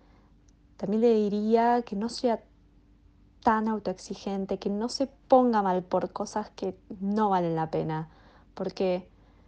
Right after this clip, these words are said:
poniéndose mal por cosas que no valen la pena, te perdés de disfrutar lo que sí tenés. Em,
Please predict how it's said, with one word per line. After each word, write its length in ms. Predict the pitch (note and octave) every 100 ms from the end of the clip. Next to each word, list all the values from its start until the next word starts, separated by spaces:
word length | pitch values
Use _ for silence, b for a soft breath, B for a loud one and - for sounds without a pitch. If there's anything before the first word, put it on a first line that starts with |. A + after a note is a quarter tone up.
| b b _ - _ _ _ _ _ - _ _ _ _ _
poniéndose 640 | G#3+ A3+ C#4+ D4 C#4+ -
mal 220 | C4 B3 A#3
por 100 | A#3+
cosas 220 | B3+ B3
que 80 | A#3+
no 100 | A#3
valen 200 | A#3 A3+
la 160 | A3+
pena, 520 | A#3+ B3+ A#3+ A3 A#3+ - _ _ _ _ _ _ _ _ _ - _ _ _ _ _ -
te 100 | G#3
perdés 760 | G#3 G#3 G#3 A#3 A#3+ B3+ - - _ _
de 120 | - G#3+
disfrutar 580 | G#3 - G3 G#3+ G#3+
lo 100 | A3
que 120 | G#3 G3
sí 200 | - F3+
tenés. 540 | F3+ D#3+ D3+ - - _ b b b b b b b b -
Em, 1080 | A3 A3 G#3 G3+ G3 F#3+ F#3 F3+ F3+ F3